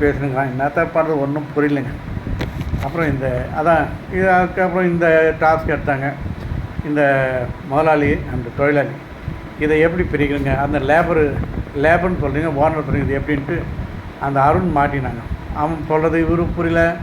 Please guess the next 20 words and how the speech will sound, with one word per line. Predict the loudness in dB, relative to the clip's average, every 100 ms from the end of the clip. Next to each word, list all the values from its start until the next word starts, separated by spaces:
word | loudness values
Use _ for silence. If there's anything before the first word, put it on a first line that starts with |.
| -12 -14 -12 -6
விஜய் | 0 2 2
சேதுபதி | 4 2 2 2
எப்படி | 2 2
எப்படியோ | 0 0 2 4
கேட்குறாரு, | 2 0 -2 -10 -12 -12 -2
அது | 2 4
அருணுக்கு | 4 4 0 0
புரியல. | -2 0 -2 -6 -14 -14 -14 -14 -6
அது | 0 2 2
எனக்கு | 0 0 2
பார்த்தா | 2 4 4 4 4
இந்த | 0 -2 2
பழைய | 2 2
ஜெமினி | 0 -2 0 0
ஞாபகம் | 0 0
தான் | 0
வருது, | 0 0
அவனை | -2 -4 -4
பார்த்தாலே | -2 0 -2 -4 -10 -12 -14 -14 -10 -10 -10 -12 0
ஒரே | 4 4